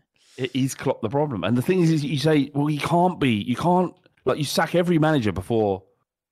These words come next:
Speaker 2: You sack every player. You get rid of every player before Klopp. He is the guy, but is he the guy?
Speaker 1: You know what I find a bit
Speaker 2: I don't know.
Speaker 1: fun? This, this calm take, ready? Um, do you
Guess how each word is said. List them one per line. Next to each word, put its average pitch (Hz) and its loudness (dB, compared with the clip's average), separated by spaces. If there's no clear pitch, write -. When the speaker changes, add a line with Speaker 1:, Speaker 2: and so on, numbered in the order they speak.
Speaker 2:
You 117 -6
sack 156 -4
every 165 2
player. 117 2
You 98 -8
get 143 0
rid 156 2
of 147 0
every 160 0
player 135 2
before 98 -4
Klopp. 104 -4
He 135 4
is 135 2
the 117 -6
guy, 110 -4
but 92 -8
is 127 -14
he 110 -14
the 82 -14
guy? 76 -18
Speaker 1:
You 220 -6
know 247 0
what 269 -4
I - -2
find 277 0
a - -2
bit 190 0
Speaker 2:
I - -6
don't 113 -18
know. 175 0
Speaker 1:
fun? 139 -8
This, 156 -8
this 151 -10
calm 180 -4
take, 147 -4
ready? 131 -12
Um, - -8
do 185 -4
you 165 -6